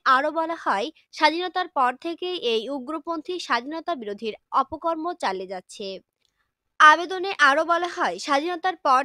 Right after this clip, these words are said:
থেকেই এই উগ্রপন্থী স্বাধীনতা বিরোধীরা অপকর্ম চালিয়ে যাচ্ছে এবং জাতির পিতা দেশের মানচিত্র, জাতীয় পতাকা ও মুক্তিযুদ্ধের ইতিহাস বিকৃত করে বিশ্বের কাছে দেশকে হেয় প্রতিপন্ন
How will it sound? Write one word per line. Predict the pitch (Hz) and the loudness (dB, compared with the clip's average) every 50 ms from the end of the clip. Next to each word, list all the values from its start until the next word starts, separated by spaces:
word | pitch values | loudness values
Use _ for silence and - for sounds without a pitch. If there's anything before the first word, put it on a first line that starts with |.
| 269 - | 0 -6
থেকেই | 349 330 - 370 370 370 - | -10 -10 -8 -8 -8 -8 -6
এই | - 233 226 233 247 | -4 -4 -2 -2 -2
উগ্রপন্থী | 262 254 240 302 320 339 - 370 359 349 339 - - 233 185 | -4 -6 -6 -8 -8 -8 -6 -6 -6 -6 -6 -8 -8 -8 -8
স্বাধীনতা | - - 302 277 262 254 320 339 349 339 349 339 | -6 0 2 2 2 2 -2 -6 -4 -4 -4 -4
বিরোধীরা | 262 233 247 262 262 - 349 339 285 196 - 330 - _ _ - - | -4 -2 -4 -4 -4 -4 -4 0 2 2 2 2 0 _ _ -4 2
অপকর্ম | - 285 311 302 349 370 - - 359 359 349 339 370 370 370 | 4 4 6 4 2 -4 -4 -2 0 0 0 -2 -2 -4 -4
চালিয়ে | - 311 240 214 202 202 196 | -2 -2 -2 -2 -2 -4 -6
যাচ্ছে | 196 196 190 185 - - - 208 185 170 156 - _ _ _ - | -6 -8 -8 -8 -12 -14 -12 -10 -10 -10 -12 -16 _ _ _ -2
এবং | 294 294 240 226 262 302 330 _ _ _ - _ | -2 -2 0 -2 -4 -6 -8 _ _ _ -18 _
জাতির | 262 240 311 294 302 294 370 370 330 | 0 2 4 4 4 2 0 -6 -6
পিতা | - 359 359 330 381 381 339 | -8 -10 -6 -4 -2 -2 -2
দেশের | 254 226 220 - 233 214 233 | -4 -6 -6 -6 -8 -8 -4
মানচিত্র, | 254 262 269 277 277 - 359 349 - - 302 220 226 254 | -2 -2 -2 -2 -4 -8 -12 -14 -12 -10 -8 -6 -6 -6
জাতীয় | 208 220 247 240 240 - 254 247 | -2 0 0 0 0 -2 -6 -4
পতাকা | 247 277 269 277 - 320 320 - 349 359 359 | -2 -2 -2 -2 -2 -6 -6 -4 -2 0 0
ও | - - 240 233 233 | 0 0 -2 -2 -2
মুক্তিযুদ্ধের | 240 285 294 285 _ - 339 302 349 330 269 302 339 349 311 - | -2 -4 -8 -8 _ -10 -8 -8 -8 -8 -8 -6 -8 -8 -8 -8
ইতিহাস | 277 285 262 - 359 359 330 170 180 - - - - | -10 -12 -10 -8 -4 -2 0 0 0 -2 -4 -8 -10
বিকৃত | 262 302 311 - - 349 359 320 370 | -10 -10 -8 -6 -8 -8 -8 -8 -8
করে | 359 - 359 370 381 381 | -8 -6 -6 -6 -6 -6
বিশ্বের | 320 269 247 269 - - - 349 339 | -8 -8 -10 -10 -10 -8 -8 -10 -8
কাছে | - - 349 370 - - 294 208 175 190 | -4 -4 -4 -4 -4 -6 -8 -8 -8 -6
দেশকে | 214 233 240 - - 254 240 240 - _ _ _ _ - | -6 -6 -6 -6 -6 -8 -8 -8 -8 _ _ _ _ -2
হেয় | 311 311 320 359 | 0 0 0 -2
প্রতিপন্ন | 349 - 311 302 294 311 - 339 349 320 277 | -4 -6 -8 -8 -8 -8 -8 -6 -6 -6 -6